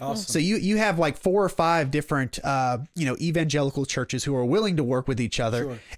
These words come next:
Speaker 2: And, you know, they're like, "All right, guys, let's," the, the pastors know each other.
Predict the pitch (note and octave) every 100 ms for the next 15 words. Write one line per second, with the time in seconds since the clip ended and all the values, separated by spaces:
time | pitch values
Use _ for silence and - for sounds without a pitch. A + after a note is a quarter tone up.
0 | - D3 C#3 D#3 D#3+ D3 C#3+ D#3 D3 -
1 | D#3+ A#3+ F#3+ F3 G3 F3+ F3+ - - -
2 | _ - E3 D3 - F#3+ - D#3+ C#3+ C3+
3 | E3 F#3+ G#3+ G#3+ B3+